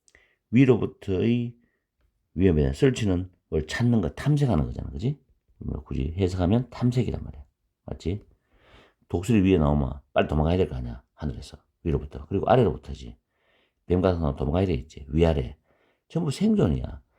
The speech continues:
이 본바탕은 생존 때문에 그런 거라고. 그래서 이게 인간이 진화하는데 굉장히 큰 영향을 줬다는 거지. 살아야 될 거 아니야.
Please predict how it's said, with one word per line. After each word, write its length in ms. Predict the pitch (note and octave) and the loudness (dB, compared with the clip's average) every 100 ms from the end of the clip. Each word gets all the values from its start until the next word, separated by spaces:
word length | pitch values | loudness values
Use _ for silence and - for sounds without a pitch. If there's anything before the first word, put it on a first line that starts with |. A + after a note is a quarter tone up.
| - _ | -20 _
이 140 | A2+ | -4
본바탕은 560 | - G#2 B2 D3 A#2+ D2+ | 0 0 2 0 -2 -6
생존 380 | - E3+ E3+ A#2+ | -4 -4 -2 -2
때문에 260 | C#2 - | -4 -4
그런 200 | G#2+ - | -6 -8
거라고. 280 | - - C2+ | -10 -10 -6
그래서 280 | - B2 - | -4 -4 -4
이게 440 | - D2 D#2+ F2+ - _ - - - | -6 -2 -2 -2 -6 _ -20 -20 -4
인간이 300 | D2+ F2 E2 | 0 2 0
진화하는데 500 | C#2+ D#2 C#2 B1 C#2 | 0 0 0 -4 -6
굉장히 340 | E2 A2 A2 | -4 0 0
큰 200 | - A2 | 0 -2
영향을 260 | E2 E2 D#2+ | -2 -2 -2
줬다는 360 | - - C#2+ | -6 -8 -8
거지. 200 | - - - | -10 -14 -12
살아야 260 | - E3 | -6 -4
될 120 | D2+ | -6
거 100 | - | -10
아니야. 340 | - - D#2+ | -12 -12 -14